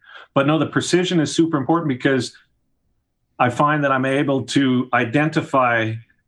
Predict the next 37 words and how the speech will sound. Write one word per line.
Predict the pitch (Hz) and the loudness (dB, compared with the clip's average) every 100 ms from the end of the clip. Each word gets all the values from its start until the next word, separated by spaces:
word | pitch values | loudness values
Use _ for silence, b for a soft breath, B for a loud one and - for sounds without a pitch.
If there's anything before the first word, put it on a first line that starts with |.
| _ | _
the, | 110 107 120 113 110 107 110 - | -4 0 2 2 2 0 -2 -2
um, | 113 107 104 98 95 98 _ _ | 0 2 0 -6 -10 -14 _ _
the, | 131 143 110 110 107 | -16 -8 0 0 0
the | 107 | 0
nature | 113 120 147 160 131 120 | 0 2 0 0 0 0
of | 110 | -2
a | |
certain | 110 139 127 | -2 -2 -2
period | 113 139 127 | -2 0 0
of | 107 | -2
time | - 127 120 113 | -2 0 0 0
retroactively. | 117 113 117 113 120 123 107 104 | 0 0 0 -2 -2 -4 -2 0
Once | 113 113 | 0 0
I | |
get | 110 110 | -2 -2
to | |
the | 107 | -2
end | 113 117 | 0 0
of | 101 | -4
a | |
project, | - 127 127 110 95 - _ _ | -2 0 0 -2 -10 -14 _ _
I'm | 117 | -2
able | 113 110 | 0 0
to | 107 | 0
say, | - 117 | 0 0
"Okay, | 120 117 | 0 0
well, | 110 117 | 2 2
what | 131 143 - b b _ _ _ - | 2 0 -6 b b _ _ _ -4
I | 123 | -2
stumbled | 120 - 156 151 | 0 0 2 2
upon | 120 - 131 120 117 113 - | 0 0 0 0 -2 -4 0
while | 117 113 | 0 0
playing | - 131 127 | 0 0 0
guitar | 113 131 123 | -2 0 0
during | 107 107 123 120 | -2 -2 0 0
this | 117 113 | -2 -4
period | - 131 123 107 104 | -2 0 2 0 -4